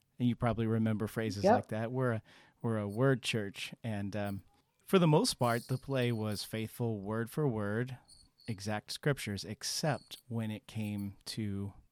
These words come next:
Speaker 1: the institution of the Eucharist. And Jesus, who played by my pastor, said, "This represents my body.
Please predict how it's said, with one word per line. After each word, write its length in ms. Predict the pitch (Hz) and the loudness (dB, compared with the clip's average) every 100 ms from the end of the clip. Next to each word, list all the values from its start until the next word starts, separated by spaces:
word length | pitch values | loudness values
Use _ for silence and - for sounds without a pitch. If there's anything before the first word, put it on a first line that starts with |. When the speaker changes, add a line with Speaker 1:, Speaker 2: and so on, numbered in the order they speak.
| _ | _
Speaker 1:
the 100 | 139 | -2
institution 540 | 123 - 113 120 - 110 | -2 -2 -4 -4 -2 -2
of 60 | |
the 80 | 104 | 2
Eucharist. 600 | 127 - 101 - - - _ _ _ | 2 0 -8 -8 -12 -14 _ _ _
And 320 | 117 107 107 | -6 -6 -6
Jesus, 500 | - 175 147 127 139 | 0 2 2 2 0
who 140 | - 143 - | -4 -12 -4
played 260 | 135 131 | 0 2
by 120 | 127 123 | 2 2
my 180 | 110 | 0
pastor, 600 | 104 139 143 - 113 127 - | 0 0 0 -2 0 0 -2
said, 640 | - - - 143 113 117 123 - - | -8 -4 4 6 6 2 -2 -4 -14
"This 400 | 120 131 123 - | -2 2 2 2
represents 640 | 123 - 113 117 113 - | 0 0 -2 -2 -4 -2
my 160 | 120 110 | -2 -2
body. 540 | 101 104 110 107 98 | -2 -4 -4 -6 -10